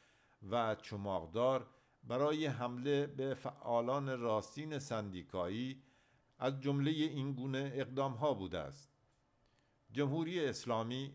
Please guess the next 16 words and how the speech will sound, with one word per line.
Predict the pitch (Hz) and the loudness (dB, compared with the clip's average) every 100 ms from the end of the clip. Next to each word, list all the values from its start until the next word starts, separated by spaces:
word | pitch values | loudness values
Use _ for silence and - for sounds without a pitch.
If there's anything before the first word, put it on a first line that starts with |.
| - | -6
از | 117 110 | -2 -2
موقعیت | 113 120 110 117 131 156 143 143 | -2 -2 -2 -2 -2 -4 -4 -6
تحمیلی | 139 107 90 90 80 80 135 | -2 -2 -2 -6 -8 -6 -6
و | 143 135 | -4 -2
امنیتی | 147 - 117 110 107 107 - 160 | -2 -2 -6 -4 -4 -4 -4 -6
خانه | 139 123 117 117 | -2 -2 0 -2
کارگر | 107 - 98 98 113 113 | -6 -2 0 2 0 0
به | 101 | -2
عنوان | 104 101 104 117 117 117 - | -2 -2 0 0 2 0 -4
اهرمی | 110 90 120 165 170 | -6 -4 -6 -6 -6
برای | 143 127 123 127 123 | -2 0 2 0 -2
محروم | 113 107 95 101 | -4 -4 -4 -6
کردن | 95 98 92 131 151 | -6 -6 -4 -6 -8
کارگران | 139 123 107 101 110 113 110 110 | 0 2 2 2 0 0 0 -2
میهن | 101 95 92 95 | -4 -4 -4 -6
ما | 90 107 113 110 | -4 -2 -2 -4